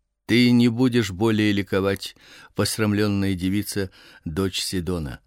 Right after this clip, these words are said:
Вставай, иди в Киттим, но и там не будет тебе покоя". Вот земля халдеев. Этого народа прежде не было, Ассур положил ему начало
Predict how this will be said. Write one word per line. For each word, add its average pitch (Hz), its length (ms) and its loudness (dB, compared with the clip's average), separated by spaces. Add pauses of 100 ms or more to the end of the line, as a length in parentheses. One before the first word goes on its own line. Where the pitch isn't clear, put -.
(540)
Вставай, 113 680 -2 (420)
иди 107 380 2
в - 100 -8
Киттим, 117 760 -2 (440)
но 90 180 -2
и 117 140 4
там 120 380 2
не 131 100 6
будет 110 440 -2
тебе 95 280 -4
покоя". 87 560 -8 (1040)
Вот 110 280 0
земля 131 400 4
халдеев. 123 840 -2 (580)
Этого 120 360 0
народа 117 360 2
прежде 110 460 0
не 120 180 2
было, 98 280 0
Ассур 135 560 -4
положил 120 500 0
ему 113 180 2
начало 113 560 0